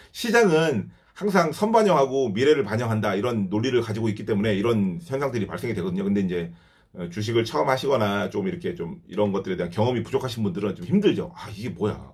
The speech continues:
배운 대로 안 가네?" 그죠? 이런 이 마법의 단어 있잖아요. 선반영.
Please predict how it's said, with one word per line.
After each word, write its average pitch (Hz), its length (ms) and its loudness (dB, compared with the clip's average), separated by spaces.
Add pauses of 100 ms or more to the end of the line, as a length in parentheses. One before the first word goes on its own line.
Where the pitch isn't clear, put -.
배운 143 180 -2
대로 120 140 2
안 78 100 -8
가네?" 85 300 -6 (360)
그죠? - 360 -10
이런 101 440 0
이 95 160 -8
마법의 113 500 4
단어 101 220 -2
있잖아요. 92 260 -6
선반영. 113 760 -6